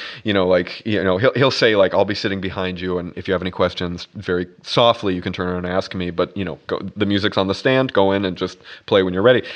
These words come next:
Once I got into the room and the door closed and the personnel manager gave me the signal, like, "Go ahead and play," then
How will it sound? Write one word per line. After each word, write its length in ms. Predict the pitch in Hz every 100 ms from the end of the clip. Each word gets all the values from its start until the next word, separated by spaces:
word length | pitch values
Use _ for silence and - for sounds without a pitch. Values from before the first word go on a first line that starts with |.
| - - - - - _ -
Once 440 | 120 135 190 196
I 120 | 147
got 340 | 101 107 117 135
into 220 | 139 110
the 100 | 98
room 480 | 98 180 151 101 98
and 120 | 98
the 100 | 98
door 260 | 110 113 117
closed 560 | - 107 98 98 -
and 140 | 101 92
the 60 |
personnel 340 | 101 101 110 107
manager 260 | 101 95
gave 160 | 90 95
me 60 | 92
the 60 |
signal, 340 | - 123 104 92
like, 140 | 92
"Go 100 | 101
ahead 120 | 98
and 60 | 92
play," 200 | 127 104 110
then 480 | 127 175 190 165